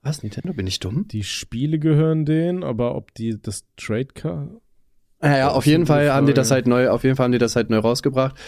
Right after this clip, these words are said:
Speaker 1: Und alle Sammler haben sich richtig krass beschwert und die Todes-, äh, gehatet, weil die haben halt voll viel Geld f-, zum, für die Sammlung dann ausgegeben, damit das <laughs> im Wert steigt. Und dann haben die das einfach neu gedruckt. Und dann war das halt nichts mehr wert, weil es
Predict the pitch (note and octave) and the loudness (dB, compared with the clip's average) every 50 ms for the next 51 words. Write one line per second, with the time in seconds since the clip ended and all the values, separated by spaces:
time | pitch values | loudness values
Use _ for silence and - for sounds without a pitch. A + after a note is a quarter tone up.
0 | - - - - - A#2+ - - C#3 D#3 F3 D#3 C#3+ C#3+ D3+ D#3+ C#3+ C3 B2+ C3 | -20 -20 -6 -2 -2 -2 0 2 2 2 4 4 4 2 4 2 2 2 2 0
1 | C3+ B2+ B2+ B2+ - B2+ A2 C#3+ D3+ - - D3 - - - - D3 C#3+ - - | 0 0 -2 -2 -4 -6 -6 -6 -6 -6 -4 -6 -6 -4 -4 -2 -2 -2 -2 -4
2 | C#3 - - - B2 B2+ C#3 C#3+ A#2+ A#2 - B2 A#2+ - - - C#3 D3 D3+ D3+ | -6 -4 -2 2 2 2 2 2 2 2 2 2 0 0 2 2 4 4 6 4
3 | C#3 - - - - C3 B2 A#2 B2+ A2+ B2 C3+ C#3 C#3+ - B2+ C3 C#3 - A#2+ | 2 0 -2 -2 -2 0 0 2 2 4 4 4 4 4 2 2 0 2 2 2
4 | A#2 A#2+ A#2 A2 - - - - A#2 A#2 B2 B2+ B2 A#2 - D#3 D#3 D3+ - C3+ | 4 4 4 2 0 -4 -4 0 0 2 2 0 0 0 0 0 0 2 2 2
5 | A#2+ C#3+ D3 D#3+ D3+ - - - - - - - - B2 A#2 A#2 A2 - C3+ A#2+ | 4 4 2 2 0 -4 -8 -14 -14 -14 -4 -2 0 2 2 2 0 2 2 2
6 | A#2 A2+ B2 C#3 E3 F3 E3+ D#3+ D#3+ C#3 C3+ D#3 D#3 - D#3+ D3 D#3 D#3+ D#3 D3+ | 4 4 2 2 2 2 2 2 2 2 2 0 2 0 0 2 2 4 4 4
7 | C3+ B2 A2+ C3 B2 - - - D3+ B2+ - - - - - - C3 C3 D3 D3+ | 2 2 2 2 0 0 0 2 2 4 2 2 2 2 2 2 2 2 0 0
8 | - - - - - - - G#3+ G3+ F#3+ D3 F#3 F3 F3 F3 D#3 D3 D3 D3 D3+ | -4 -8 -12 -10 -6 -2 0 0 2 2 2 2 2 2 2 2 2 2 2 2
9 | D3 D3 C3 B2 B2 C3 C#3+ C#3+ C3+ A#2 A#2 G#2+ A#2+ D3 D3 - - - - - | 2 2 2 2 4 2 4 2 2 0 2 2 0 0 -2 -4 -12 -18 -18 -16
10 | - - - C3 B2+ B2 B2+ C3+ C#3 C#3 C3+ C3+ C3 B2 - C3+ D3 D3 - - | -6 0 0 2 2 2 2 2 2 2 2 0 0 2 2 2 2 2 0 0
11 | - C3 A#2+ A#2 C3 C3 B2 A2+ A#2 A#2 A2 | 0 2 4 4 2 2 2 2 2 0 0